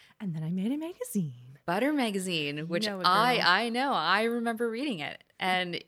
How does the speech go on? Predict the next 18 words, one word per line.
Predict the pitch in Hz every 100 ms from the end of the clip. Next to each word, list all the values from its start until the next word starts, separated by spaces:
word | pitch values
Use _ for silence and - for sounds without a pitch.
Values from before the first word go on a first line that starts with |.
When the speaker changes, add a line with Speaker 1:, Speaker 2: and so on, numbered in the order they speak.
| -
Speaker 2:
<laughs> | 214
when | 240 220 220
you | 233
told | 240 208
me | 220
the | 190
other | 180 170
day | 160
that | 160 -
you | 175
created | 170 175 156 180
it, | 226 -
it | 160
just, | 160 156
like, | 147 147
blew | 151 139
my | 135
mind. | 127 104 - 160